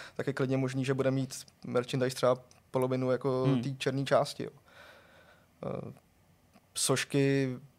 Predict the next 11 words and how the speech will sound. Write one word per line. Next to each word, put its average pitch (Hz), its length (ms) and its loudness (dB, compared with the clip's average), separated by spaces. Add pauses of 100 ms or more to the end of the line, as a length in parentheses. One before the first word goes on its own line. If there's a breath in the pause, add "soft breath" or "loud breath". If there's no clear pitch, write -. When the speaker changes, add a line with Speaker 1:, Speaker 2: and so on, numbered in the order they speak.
(140)
Speaker 1:
Pokémon 135 420 2
karty, 131 380 0
Magic 131 300 -2
karty 131 260 0
prostě 127 320 -4
neustále 131 500 2 (180)
získávají 127 500 0
větší 131 320 -6
a 127 40 0
větší 131 220 -4
oblibu. 127 440 -4